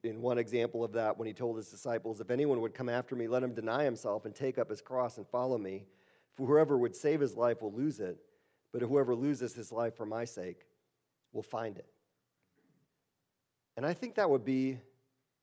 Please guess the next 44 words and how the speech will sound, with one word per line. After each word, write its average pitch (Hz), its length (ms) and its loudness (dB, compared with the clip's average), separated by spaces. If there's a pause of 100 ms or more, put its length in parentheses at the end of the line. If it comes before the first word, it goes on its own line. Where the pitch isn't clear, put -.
(1600)
like 127 240 0
a 123 60 0
way 131 260 2
of 117 120 0
saying, 107 580 -6 (560)
we 131 160 0
try 147 200 0
and 127 120 -2
figure 143 260 2
all 143 120 4
this 135 120 -2
stuff 127 300 -2
out, 123 200 4
we're 120 100 0
trying 123 260 -4
to 110 80 -6
save 117 300 -4
our 107 100 -2
lives. 98 580 -6
But 120 140 -4
he's 123 240 -4
like, 113 220 0
"If 110 100 -6
you 113 80 -8
give 110 200 0
your 113 120 0
life 107 240 -2
away, 98 460 -2 (840)
then 120 220 0
you're 113 100 -2
gonna 101 140 -2
find 98 340 -8
it." 92 160 -8
And 123 100 -2
the 135 120 4
only 165 180 4
way 139 140 6
you 127 100 2
really 120 220 2
do 113 180 -6
that 104 200 -2
is 95 120 -6
trusting 101 420 -10
him, 98 280 -14